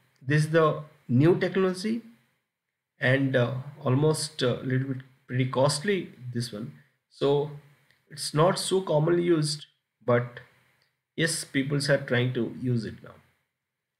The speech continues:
What is the maximum support speed? Uh,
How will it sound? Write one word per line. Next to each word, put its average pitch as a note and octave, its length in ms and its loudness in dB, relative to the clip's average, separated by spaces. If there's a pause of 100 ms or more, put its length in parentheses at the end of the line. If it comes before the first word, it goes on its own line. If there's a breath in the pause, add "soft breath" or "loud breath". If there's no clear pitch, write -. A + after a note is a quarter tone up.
(200)
What C3+ 160 4
is C#3 60 0
the C#3 60 4
maximum C3+ 540 2
support D#3+ 440 -2
speed? D#3+ 680 -4
Uh, D3 140 -2